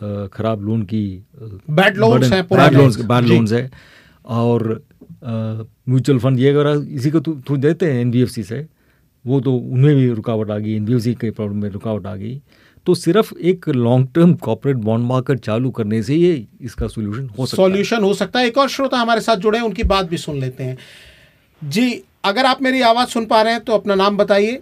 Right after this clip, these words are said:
Speaker 2: अपनी बात रखिए। जी, आप तक आवाज़ पहुंच रही है मेरी?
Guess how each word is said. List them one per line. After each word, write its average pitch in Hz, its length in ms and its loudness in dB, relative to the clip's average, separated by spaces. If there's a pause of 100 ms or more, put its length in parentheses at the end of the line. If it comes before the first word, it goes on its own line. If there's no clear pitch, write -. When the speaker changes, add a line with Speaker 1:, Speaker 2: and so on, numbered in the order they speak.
Speaker 2:
अपनी 180 220 0
बात 135 240 -2
रखिए। 123 340 -14 (2750)
जी, 139 160 0
आप 185 220 2
तक 226 140 2
आवाज़ 214 320 4
पहुंच - 280 0
रही 269 120 0
है 269 60 0
मेरी? 262 240 -4